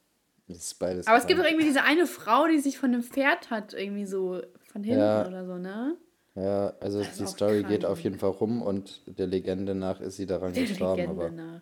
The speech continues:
Speaker 2: Ja, da-, das ist doch krank.
Speaker 1: Ja.
Speaker 2: Meinst du das echt?
Speaker 1: Ich weiß nicht. Ich frag mich immer, wieso,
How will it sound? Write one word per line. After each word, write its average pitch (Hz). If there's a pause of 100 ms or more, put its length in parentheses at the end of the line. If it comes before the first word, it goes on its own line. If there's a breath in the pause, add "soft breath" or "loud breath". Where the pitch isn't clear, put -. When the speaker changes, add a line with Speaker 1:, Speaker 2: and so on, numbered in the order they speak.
(120)
Speaker 2:
Ja, 175
da-, 226 (320)
das -
ist -
doch 220
krank. 202 (400)
Speaker 1:
Ja. 92 (960)
Speaker 2:
Meinst 202
du 220
das -
echt? - (1500 loud breath)
Speaker 1:
Ich -
weiß 135
nicht. 110 (260 loud breath)
Ich -
frag 147
mich 143
immer, 170 (400)
wieso, 117